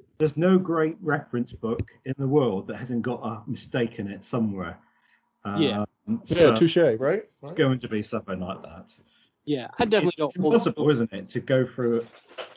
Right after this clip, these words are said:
Speaker 1: everything like that? Uh, I don't know who wrote it, who put it together, but, um, even the,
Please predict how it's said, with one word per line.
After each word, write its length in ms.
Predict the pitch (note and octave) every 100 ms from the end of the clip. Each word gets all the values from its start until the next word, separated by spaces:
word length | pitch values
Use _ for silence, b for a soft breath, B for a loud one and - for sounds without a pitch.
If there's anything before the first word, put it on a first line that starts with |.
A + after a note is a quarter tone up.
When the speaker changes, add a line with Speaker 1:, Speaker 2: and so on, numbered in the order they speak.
| - -
Speaker 1:
everything 540 | C#3+ C#3 C3 A#2 G2+ G#2
like 200 | G2+ -
that? 260 | F#2+ A2+ _ _
Uh, 200 | - A#2+ B2+
I 20 |
don't 80 | C#3 D#3+
know 80 | D3+
who 20 |
wrote 340 | C#3 E3+ E3+ -
it, 200 | F#3 G3+ - -
who 200 | C3 B2
put 180 | B2+
it 80 | A#2+
together, 420 | A#2 C3+ C3+ G2 G2
but, 320 | A2 A2 - A#2+
um, 360 | G#2 G#2+ A#2 A2 -
even 200 | - C3+
the, 80 | C3